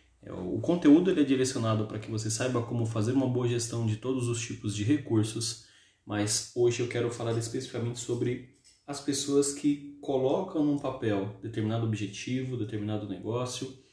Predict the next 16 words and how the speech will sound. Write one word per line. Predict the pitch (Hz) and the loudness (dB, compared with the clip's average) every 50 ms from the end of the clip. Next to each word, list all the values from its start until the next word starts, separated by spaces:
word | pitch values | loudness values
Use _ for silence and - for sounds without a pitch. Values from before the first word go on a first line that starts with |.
| - - _ _ _ _ | -20 -20 _ _ _ _
e | - 113 110 | -8 -2 -2
se | - - 117 | 0 0 2
sentem | 113 - - 139 131 143 147 143 - 147 147 147 147 - - - | 2 2 4 6 6 6 6 8 8 6 6 6 6 2 -4 -4
incapazes | 160 185 190 190 - 160 143 - - 120 110 110 110 113 113 113 113 113 - | -2 -2 -2 -2 -2 -2 -4 -2 -2 0 2 2 4 2 2 2 0 -2 -2
ou | - - | -4 -4
então | 110 110 120 123 123 | -4 -2 -2 -2 -4
com | 120 - 123 120 113 | -2 -4 -2 -2 -2
dificuldades | 110 - 170 165 - 156 - - 147 131 107 107 107 110 113 113 | 0 -2 -4 -4 -4 -10 -6 -4 -4 -2 0 0 0 0 0 0
de | - | -2
conseguir | - - 117 110 - 113 110 113 | -2 -4 -6 -6 -2 0 2 2
alcançar | 117 120 120 - 135 127 120 113 - - 113 113 117 | 2 2 0 -2 -4 -4 -2 -4 -2 -2 -2 0 0
ou | 120 117 - | 0 0 -2
chegar | - - 147 127 117 110 110 | -2 -4 -2 -2 0 0 0
a | 113 | 0
esses | 110 - - | -2 -2 -2
objetivos. | 117 107 110 113 123 123 - - 101 98 95 95 98 - - - - | -2 0 0 0 -2 -2 -2 -2 -2 -2 -2 -4 -6 -8 -10 -12 -18